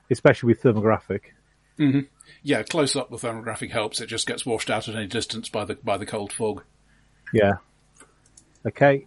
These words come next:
Speaker 1: um, I would like to climb up as quietly as I can.
Speaker 2: Okay, so, uh, you, you get your hands on the rungs, and there's a, there's a sort of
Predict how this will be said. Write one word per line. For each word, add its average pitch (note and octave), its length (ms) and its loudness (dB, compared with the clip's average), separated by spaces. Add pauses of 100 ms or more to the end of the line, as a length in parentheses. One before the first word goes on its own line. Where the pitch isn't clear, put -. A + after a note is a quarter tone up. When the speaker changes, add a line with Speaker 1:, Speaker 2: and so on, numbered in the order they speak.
(160)
Speaker 1:
um, A#2 380 2
I B2 100 0
would A2+ 140 -2
like B2+ 180 2
to A#2+ 300 0
climb C3+ 420 4
up - 180 0 (160)
as - 140 -14
quietly D#3+ 560 4
as B2+ 180 -2
I B2+ 140 6
can. F#2 400 -6 (420)
Speaker 2:
Okay, B2 360 0
so, B2+ 640 2
uh, B2 300 2
you, A#2 200 -6
you A2 160 -6
get - 200 -8
your A2+ 100 -8
hands A#2 280 -4
on A2 120 -2
the A2 100 -6
rungs, D#3+ 720 -2 (200)
and B2+ 600 0 (760)
there's C3 200 -2
a, C#3 60 -2
there's C#3 260 -2
a C3+ 80 0
sort C#3 300 2
of - 340 -8